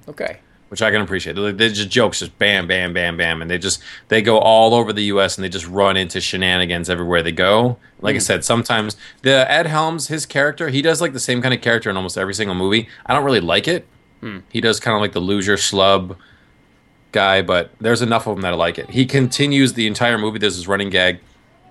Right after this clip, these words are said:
Speaker 2: where he insists on everyone in the car singing Seal, Kissed by a Rose. <laughs> It was just the song selection cracked me up.
Speaker 1: Hilarious.
Speaker 2: Um, my favorite character in the, in this movie by far is, there's two sons.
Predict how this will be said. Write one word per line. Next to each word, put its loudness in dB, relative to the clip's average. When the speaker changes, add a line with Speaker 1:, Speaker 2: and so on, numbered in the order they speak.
Speaker 2:
where -2
he 4
insists -2
on 0
everyone 0
in -2
the -2
car 0
singing -2
Seal, 0
Kissed -4
by 2
a 2
Rose. -2
<laughs> 6
It 2
was 4
just 4
the -4
song 4
selection -4
cracked -2
me -8
up. -4
Speaker 1:
Hilarious. 2
Speaker 2:
Um, -12
my 0
favorite 0
character 2
in -6
the, 0
in -4
this -4
movie 4
by 2
far 4
is, -4
there's -2
two 4
sons. 2